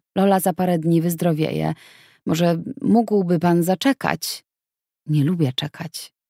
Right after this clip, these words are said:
Panie Lockhart, w czym problem, Wi? Boisz się, że facet taki jak ja sprawi, że seks z żadnym innym mężczyzną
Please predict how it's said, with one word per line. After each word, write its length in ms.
Panie 220
Lockhart, 680
w 80
czym 160
problem, 420
Wi? 220
Boisz 340
się, 120
że 120
facet 360
taki 280
jak 520
ja 340
sprawi, 480
że 140
seks 380
z 200
żadnym 420
innym 380
mężczyzną 680